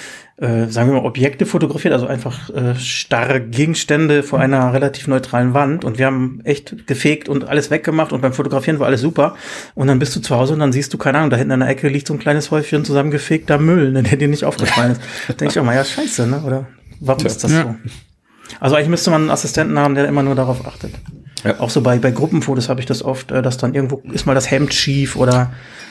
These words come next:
Speaker 1: keine Ahnung, im schlimmsten Fall eine Hose offen. Ja.
Speaker 3: Ja, das ist
Speaker 1: So.
Speaker 3: verrückt.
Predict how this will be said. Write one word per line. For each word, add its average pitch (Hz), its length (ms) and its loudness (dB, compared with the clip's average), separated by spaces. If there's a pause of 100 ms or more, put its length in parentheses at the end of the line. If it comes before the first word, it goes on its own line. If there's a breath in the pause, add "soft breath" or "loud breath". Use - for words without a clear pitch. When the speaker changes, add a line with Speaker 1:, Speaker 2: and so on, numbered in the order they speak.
Speaker 1:
keine 120 200 2
Ahnung, 123 500 2
im 127 120 0
schlimmsten 123 300 -4
Fall 127 160 2
eine 127 120 4
Hose 139 260 2
offen. 127 380 0 (880 loud breath)
Ja. - 140 -10 (1700 soft breath)
Speaker 3:
Ja, 110 160 0
das 131 160 0
ist 135 60 -4
Speaker 1:
So. 139 80 0
Speaker 3:
verrückt. 143 340 -2